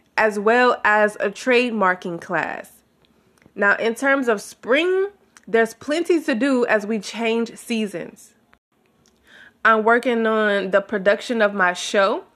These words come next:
I need a camera crew. I need someone to edit videos, stylists. I need to go shopping for decor, fashion, book some flights and hotel accommodations. And I'm looking for a personal chef that can make pescatarian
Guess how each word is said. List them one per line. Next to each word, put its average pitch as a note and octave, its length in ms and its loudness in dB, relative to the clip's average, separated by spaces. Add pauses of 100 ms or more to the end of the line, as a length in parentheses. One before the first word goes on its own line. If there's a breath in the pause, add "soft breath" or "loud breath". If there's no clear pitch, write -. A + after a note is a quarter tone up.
(320 soft breath)
I A3+ 120 2
need A3 180 0
a F#3+ 80 -2
camera B3+ 460 -2
crew. D4 500 -2
I A#3 80 2
need A3 200 -4
someone A3 340 -2
to - 180 -4
edit G3 260 0
videos, C4 760 2
stylists. C4 1040 2
I A3+ 80 0
need A3+ 120 -4
to G#3+ 80 0
go F#3+ 160 2
shopping A#3+ 460 0
for G3+ 160 0
decor, B3 720 2
fashion, B3+ 800 0 (360 soft breath)
book A3 280 2
some G3 220 -6
flights B3 600 2
and G3+ 120 -2
hotel A3 440 2
accommodations. A#3 1040 0 (300 loud breath)
And F#4 240 0
I'm C4+ 200 2
looking D#4+ 220 0
for C#4+ 180 2
a A#3+ 60 2
personal B3 480 -2
chef A3 400 0
that G#3+ 220 0
can G#3+ 340 -4
make G3+ 300 -4
pescatarian A3 920 0